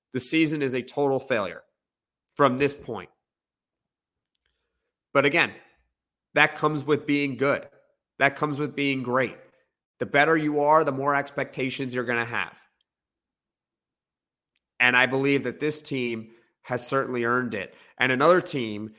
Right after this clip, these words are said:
that has earned it is Syracuse men's lacrosse, because that team is absolutely rolling, and we're gonna talk about it next. Get buckets with your first bet on FanDuel, America's number one sports book,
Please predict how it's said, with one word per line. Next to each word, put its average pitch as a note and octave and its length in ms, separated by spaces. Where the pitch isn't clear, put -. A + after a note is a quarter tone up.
that A#2+ 100
has A#2+ 240
earned A2+ 300
it G#2 220
is A#2+ 160
Syracuse C#3+ 520
men's C#3+ 340
lacrosse, A2+ 640
because A#2 320
that D3+ 300
team A2 440
is A#2+ 360
absolutely D3 800
rolling, A#2 520
and G#2+ 80
we're B2+ 140
gonna A#2+ 140
talk A#2 300
about G#2 200
it G2 100
next. - 460
Get F3+ 260
buckets G3+ 420
with E3 160
your C3+ 140
first G3 420
bet F3 180
on D#3 180
FanDuel, D3+ 720
America's B2 560
number D3 420
one D3+ 380
sports D3+ 540
book, A#2+ 400